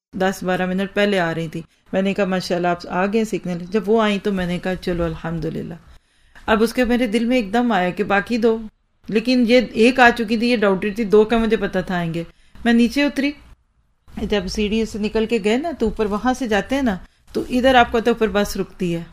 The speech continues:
तो मैंने देखा बस में से एक लड़की निकली है और तकरीबन भागती हुई, भागती हुई नीचे आ रही है इधर से। आप, आप तो समझ ही रहे हैं ना,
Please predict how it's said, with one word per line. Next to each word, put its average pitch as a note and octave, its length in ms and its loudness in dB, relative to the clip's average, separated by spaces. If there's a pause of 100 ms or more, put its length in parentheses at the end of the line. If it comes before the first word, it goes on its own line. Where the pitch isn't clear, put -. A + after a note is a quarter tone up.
(300)
तो A#3 140 -2
मैंने A3 300 2
देखा A3 260 2
बस F#3+ 300 -2
में A3+ 80 0
से A#3 80 2
एक A3+ 100 0
लड़की G3+ 300 0
निकली G#3 340 0
है D4+ 120 0 (300)
और B3+ 160 2 (300)
तकरीबन C#4 600 0
भागती D4 540 2
हुई, G#3+ 180 0
भागती F#3 420 -2
हुई G3+ 120 2
नीचे G3 280 0
आ F3 120 2
रही F3+ 200 -2
है F#3 60 2
इधर F3+ 160 -2
से। F#3+ 140 -4
आप, F3 140 0
आप G#3 220 0
तो A#3 60 -2
समझ A#3+ 280 0
ही A3+ 60 0
रहे F#3+ 120 2
हैं F#3+ 60 0
ना, C4+ 180 -4